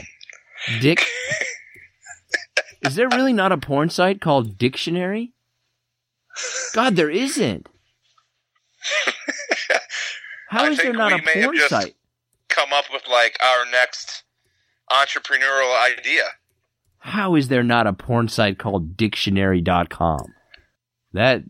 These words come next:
Speaker 1: there is not a porn site called dictionary dot com.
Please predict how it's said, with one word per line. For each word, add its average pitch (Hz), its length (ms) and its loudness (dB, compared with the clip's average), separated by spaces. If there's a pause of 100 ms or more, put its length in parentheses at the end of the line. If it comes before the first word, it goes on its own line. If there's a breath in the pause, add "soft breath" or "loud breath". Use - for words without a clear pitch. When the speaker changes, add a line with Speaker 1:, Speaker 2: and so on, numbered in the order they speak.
Speaker 1:
there 107 180 0
is 95 180 -4
not 107 440 0
a 101 120 0
porn 151 280 -2
site 101 300 0
called 107 340 -2
dictionary 113 580 2
dot 107 260 -4
com. 127 280 0